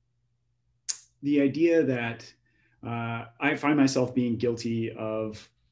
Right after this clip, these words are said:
labeling individuals or even populations as saying, "Oh, they're insulin sensitive versus insulin resistant." And it's clearly relative to the time at which we make that measurement, right? For example, should that individual had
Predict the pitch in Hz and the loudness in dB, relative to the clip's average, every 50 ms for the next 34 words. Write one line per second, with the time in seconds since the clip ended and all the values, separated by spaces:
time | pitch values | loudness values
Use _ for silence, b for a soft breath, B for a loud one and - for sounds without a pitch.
0 | _ _ _ _ _ _ _ _ _ - 127 123 120 120 127 135 131 131 135 127 | _ _ _ _ _ _ _ _ _ -16 -14 -8 -2 2 2 4 6 6 4 4
1 | 123 120 123 - 127 131 135 123 117 123 120 120 123 120 123 117 104 117 123 117 | 4 2 0 2 2 2 2 4 4 4 4 4 2 2 0 0 -2 -2 -2 -2
2 | 117 110 104 127 127 123 - 120 113 117 117 107 - 117 113 104 110 107 - 120 | -2 -4 -2 -4 -4 -4 -4 -4 -4 -2 -2 -2 -2 -2 -2 -2 -4 -4 -4 -4
3 | 110 107 117 156 202 175 127 135 131 131 131 135 135 - 131 127 123 113 120 120 | -4 -4 -2 0 0 2 4 6 6 8 8 6 6 4 2 0 0 0 -2 -2
4 | 117 113 123 113 113 110 101 117 113 110 - 120 107 101 113 110 107 - 117 113 | -4 -4 -2 -2 -2 -2 -2 -2 -2 -2 -4 -4 -4 -4 -4 -4 -4 -4 -6 -6
5 | 107 104 101 98 104 101 - - 107 104 - B B B B B B B B B | -6 -6 -6 -6 -6 -6 -6 -8 -10 -10 -12 B B B B B B B B B
6 | B B B _ - 160 151 147 - - 185 190 196 180 160 135 120 131 131 135 | B B B _ 2 2 2 2 2 6 8 10 10 10 8 6 6 6 6 6
7 | 135 131 - 131 120 - - - 120 110 113 113 - 127 123 127 120 120 120 110 | 4 4 4 2 0 0 -2 -2 -2 -2 -2 -4 -4 -2 0 0 0 -2 -4 -6
8 | 110 - 113 107 107 110 110 107 113 101 98 101 107 104 95 95 92 92 95 - | -6 -4 -6 -4 -4 -4 -4 -6 -8 -8 -6 -6 -6 -6 -6 -6 -8 -10 -10 -14
9 | _ _ _ _ _ - 107 107 110 107 - - - 123 113 117 110 123 120 117 | _ _ _ _ _ -8 -6 -6 -6 -8 -10 -6 -4 -4 -2 -2 0 0 0 0
10 | 107 117 113 110 B B B B B - - - 151 143 147 147 135 135 135 131 | -2 -2 -4 -6 B B B B B -2 2 2 4 4 6 6 6 8 6 6
11 | 123 113 131 127 113 123 127 123 123 120 120 120 117 117 - 107 110 110 113 113 | 6 4 2 2 4 4 6 6 6 6 6 4 2 0 -2 -6 -6 -4 -2 -2
12 | 110 107 107 | -2 -4 -6